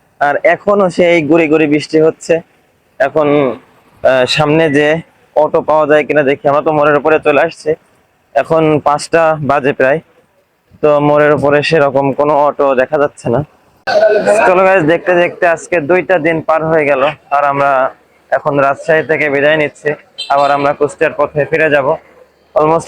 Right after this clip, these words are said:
আমরা পাঁচজনই চলে আসছি। এখন পাঁচটা সতেরো বাজে, আর এখানে দেখেন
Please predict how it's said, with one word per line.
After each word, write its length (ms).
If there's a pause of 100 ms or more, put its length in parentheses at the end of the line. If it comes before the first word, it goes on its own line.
আমরা 140 (140)
পাঁচজনই 500
চলে 240
আসছি। 280 (640)
এখন 300 (240)
পাঁচটা 340 (120)
সতেরো 420
বাজে, 220
আর 120
এখানে 360
দেখেন 200